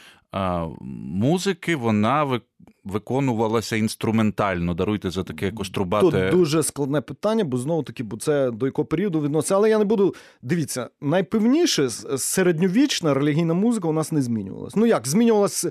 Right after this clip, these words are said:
Speaker 2: відповідно до, там, ф-, е, е, мовних якихось речей або там, е,
Speaker 1: Окей, а ми тут говоримо, тобто ми виходимо за межі, власне, церкви як будівлі.
Speaker 2: Ні, ні, ні, ні. З-,
Speaker 1: Я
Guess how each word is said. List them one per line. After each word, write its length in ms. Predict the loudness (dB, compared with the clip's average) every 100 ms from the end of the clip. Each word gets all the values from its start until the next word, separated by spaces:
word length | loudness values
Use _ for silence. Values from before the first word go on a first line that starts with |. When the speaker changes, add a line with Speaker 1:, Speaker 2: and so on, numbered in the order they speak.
| -8 -6
Speaker 2:
відповідно 480 | -6 0 0 2 2
до, 460 | 4 4 4 4 2
там, 120 | -2
ф-, 200 | -4 -2
е, 300 | 0 2 -2 -2
е, 180 | 0 0 -4 -2
мовних 600 | 2 4 6 6 4 2 -2
якихось 420 | 0 0 0 0
речей 440 | 0 0 2 2 2
або 340 | 2 2 2
там, 460 | 0 -4 -4 -6 -6
е, 300 | -4 -4 -6 -12 -12 -6
Speaker 1:
Окей, 340 | -2 0 0 0
а 60 |
ми 120 | -2 0
тут 180 | -2
говоримо, 680 | -2 0 0 2 0 -2 -4
тобто 220 | -8 -2
ми 120 | 0 0
виходимо 560 | 0 0 0 2 0
за 140 | 2 0
межі, 560 | 2 0 0 0 0
власне, 540 | 0 -2 -2 -2 -6 -4
церкви 500 | -2 -4 -4 -4 -2
як 320 | -2 -4 -2
будівлі. 460 | -4 0 2 4
Speaker 2:
Ні, 120 | 6 4
ні, 140 | 4
ні, 180 | 2 0
ні. 60 | -4
З-, 160 | -4
Speaker 1:
Я 80 | -4